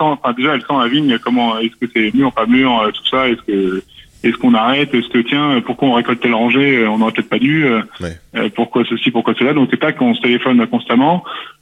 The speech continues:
Speaker 1: Euh, est-ce que, est-ce que tu penses que les équipes sont prêtes à, à travailler deux, trois heures de plus parce que, euh,
Speaker 2: Ouais.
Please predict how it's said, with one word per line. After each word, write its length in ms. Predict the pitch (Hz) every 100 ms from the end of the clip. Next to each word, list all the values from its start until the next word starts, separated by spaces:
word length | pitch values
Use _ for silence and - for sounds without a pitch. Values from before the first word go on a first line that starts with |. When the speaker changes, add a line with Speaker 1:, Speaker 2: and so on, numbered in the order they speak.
| -
Speaker 1:
Euh, 200 | 117 117
est-ce 240 | 117 120 -
que, 440 | 147 151 143 131
est-ce 120 | 123
que 80 | -
tu 120 | 143 143 -
penses 220 | 156 147
que 80 | 139
les 180 | 127 135
équipes 220 | 147 143
sont 160 | 135
prêtes 160 | 120 135
à, 640 | 127 120 117 117 117 117 123
à 40 |
travailler 340 | - 123 123 127
deux, 100 | 127
trois 240 | - 123
heures 80 | 127
de 60 | 123
plus 300 | - 139 135 117
parce 140 | 107 -
que, 120 | 123
euh, 240 | 117 107 104 - 95
Speaker 2:
Ouais. 200 | 92